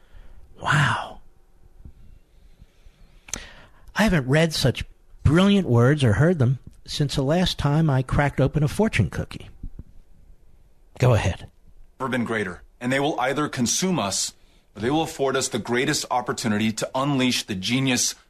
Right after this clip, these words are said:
Speaker 2: of the United States of America.
Speaker 1: Beto
Speaker 2: You know
Speaker 1: O'Rourke,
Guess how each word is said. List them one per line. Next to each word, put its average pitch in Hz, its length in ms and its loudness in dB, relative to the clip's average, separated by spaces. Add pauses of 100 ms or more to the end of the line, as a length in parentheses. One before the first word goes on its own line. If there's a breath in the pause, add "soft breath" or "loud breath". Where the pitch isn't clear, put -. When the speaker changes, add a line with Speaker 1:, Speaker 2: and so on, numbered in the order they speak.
(120)
Speaker 2:
of 101 120 -10
the 107 40 0
United 107 360 0
States - 480 -4
of 98 80 -10
America. 98 480 -2
Speaker 1:
Beto 151 80 6
Speaker 2:
You 156 60 4
know 156 160 4
Speaker 1:
O'Rourke, 120 520 0